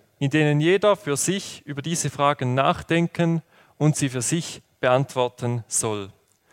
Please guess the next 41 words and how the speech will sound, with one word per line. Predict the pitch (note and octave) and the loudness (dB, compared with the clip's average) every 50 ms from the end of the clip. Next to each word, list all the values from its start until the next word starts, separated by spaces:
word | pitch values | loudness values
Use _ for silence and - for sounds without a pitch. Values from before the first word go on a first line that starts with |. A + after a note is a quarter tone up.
| _ - - - _ - | _ -20 -20 -20 _ 0
Und | C#3 | 4
wenn | C#3+ F3 | 4 6
du | E3+ E3 | 6 6
möchtest, | F#3 A3 A#3+ - - A#3 A3+ - | 4 2 0 -2 -2 -4 -4 -2
kannst | - F#3+ F3+ F3 - - | 0 0 0 0 0 0
du | |
in | F3+ F3 | 0 0
dieser | F3 F#3+ - E3+ - | 0 -2 -4 -6 -4
Zeit | - - F3 F3+ G3 G3 - - - - | -2 2 4 4 4 2 0 -6 -6 -4
auch | D3 C#3+ - - | -4 -4 -2 0
gerade | F3+ G3 G3+ - F3+ | 0 0 2 2 0
mit | E3 D#3+ - | 0 0 0
Gott | - G3+ G#3+ G#3 - - - - _ | 0 -2 -2 -2 -4 -14 -20 -20 _
sprechen | - - - - F#3+ G3+ G3 - - - G3+ F#3+ F#3+ F#3+ _ _ _ - - - _ - | -16 -12 -6 -2 0 0 0 0 -2 0 0 0 0 -2 _ _ _ -20 -20 -16 _ -2
und | C#3+ C3+ D#3 | -2 0 2
ihm | F3 F3+ F3+ D#3+ | 2 2 2 4
eine | - C#3+ C#3 C#3+ C3+ | 4 2 4 4 4
Antwort | C#3+ F3 F#3 F3 - - F3+ E3+ - - - - | 2 2 0 0 0 -2 -2 -2 -2 -6 -4 -2
darauf | D3+ D3+ D#3 D3+ D3 - - | 0 0 0 0 -2 -4 -8
geben | - C#3 D3 D3+ - D3 D3 D3 D3 C3+ - _ _ _ _ _ _ - | -6 -4 -4 -4 -4 -2 -2 -2 -2 -2 -6 _ _ _ _ _ _ -2
oder | C3+ C#3+ C#3+ D3+ C#3 | -2 0 0 0 -2
ihn | - C3 B2+ A#2+ | -2 -2 -2 -2
auch | A#2+ A2 A2 A2 A#2+ A2+ - - - - _ _ _ | 0 2 2 2 0 -2 -8 -14 -20 -20 _ _ _
um | - A#2+ | -4 -4
seine | A2 - A2 G#2+ G#2+ G#2+ | -2 0 0 0 0 0
Hilfe | G#2 G2+ A#2 B2 B2 - - - A#2+ A#2 A2 - _ _ _ _ _ - | -2 -4 -6 -8 -10 -10 -6 -4 -4 -4 -6 -8 _ _ _ _ _ -8
bitten. | C3 B2+ - - - B2+ A2+ G#2 G2 F2 _ _ _ _ _ _ _ _ _ _ _ _ _ _ _ _ _ _ - | -8 -8 -6 -6 -4 -2 -2 -2 -2 -6 _ _ _ _ _ _ _ _ _ _ _ _ _ _ _ _ _ _ -12
Und | C#3+ | -8
vielleicht | - F3+ G3+ A#3+ A#3 - | -2 2 2 2 2 2
hilft | - G#3+ G#3 - - | 0 -2 -4 -4 -8
es | - - - | -8 -6 -2
dir | - G3 F#3 E3 | 2 4 4 4
auch, | - - | 4 2
wenn | D3 C#3+ | -2 -2
du | C#3+ | -2
dir | C3+ - C#3+ | -2 -2 0
deine | C#3 D3 D3+ E3 E3+ D#3+ C3+ | 2 4 4 4 4 4 4
Antworten | D3 D#3+ D#3+ - - D#3+ D#3+ D#3+ _ - | 2 2 0 0 0 -2 -2 -2 _ -4
auf | D3 B2+ - | -4 -4 -4
diese | - C3 A#2+ - B2 | -6 -6 -4 -4 -4
Fragen | A2 - A#2 A#2+ C3 D3 C#3+ - C#3+ C#3+ C#3+ C#3 | -4 -2 0 2 2 2 0 0 -2 -2 -2 -4